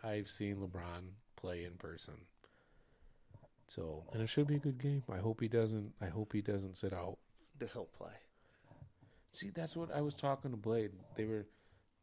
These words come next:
Speaker 1: he says if there's a back-to-back,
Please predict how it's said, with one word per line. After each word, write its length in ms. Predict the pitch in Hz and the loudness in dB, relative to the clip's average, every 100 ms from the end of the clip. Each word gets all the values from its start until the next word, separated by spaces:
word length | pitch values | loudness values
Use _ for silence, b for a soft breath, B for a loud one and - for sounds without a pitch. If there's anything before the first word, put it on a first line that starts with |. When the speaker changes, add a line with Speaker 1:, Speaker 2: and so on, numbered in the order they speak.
| _ _ _ _ _ _ _ - _ - - - | _ _ _ _ _ _ _ -20 _ -20 -18 -6
Speaker 1:
he 100 | 123 | -2
says 220 | 117 113 | 2 2
if 80 | 110 | 2
there's 180 | 120 113 | 0 0
a 40 | |
back-to-back, 680 | 101 104 107 - 104 107 98 | 0 0 0 -2 -2 0 0